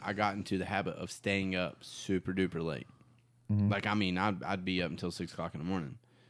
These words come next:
Speaker 2: Yeah.
Speaker 1: And I s-, I f-, I still do it. I don't mean to, you know, but I st-, I don't stay up that late, but I do stay up really late. And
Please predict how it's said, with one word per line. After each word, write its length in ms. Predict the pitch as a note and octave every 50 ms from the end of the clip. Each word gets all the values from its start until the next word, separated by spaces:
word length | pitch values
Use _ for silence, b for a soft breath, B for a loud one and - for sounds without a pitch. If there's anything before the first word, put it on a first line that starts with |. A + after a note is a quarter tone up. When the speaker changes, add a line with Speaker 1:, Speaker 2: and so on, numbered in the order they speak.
| b b
Speaker 2:
Yeah. 140 | D#2 F2+ F2+ F2 B B B B B B B -
Speaker 1:
And 200 | B2 A#2 G#2+ G#2
I 60 | G2+
s-, 180 | G#2 - - - -
I 140 | F#2+ G#2+ G#2
f-, 200 | - - - - -
I 80 | G#2+ G#2
still 280 | - - - G#2+ G#2 F#2+
do 220 | F2+ F#2 F#2 F2
it. 100 | E2+ - - - _ _ - _ _ -
I 60 | G#2
don't 120 | G#2+ G#2 G2
mean 160 | G2 G#2 G#2
to, 260 | - - E2+ F2 F2+ F2+ F#2+ - _ _ _ _
you 140 | - F#2 F#2 F#2
know, 80 | F#2
but 120 | F2+ G2+ G2
I 80 | G2+
st-, 240 | F#2+ - - - -
I 40 | G#2
don't 140 | G#2 G#2 F#2+
stay 160 | - - G2
up 100 | F#2+ D#2+
that 180 | D2+ F2 E2 D2
late, 200 | E2 F2+ E2 -
but 120 | - G2 G2
I 80 | G2 G2
do 140 | G2+ G#2
stay 240 | G2 - - G#2+ G2
up 80 | F#2 -
really 300 | - G2 G2+ F#2+ F#2 F#2+ F#2
late. 260 | F2+ F2 F2 F2 - - - - - - - _ _ _ _ _ _ -
And 640 | F#2+ F#2+ F#2 F2+ E2+ E2+ E2+ E2+ E2+ E2+ E2+ E2+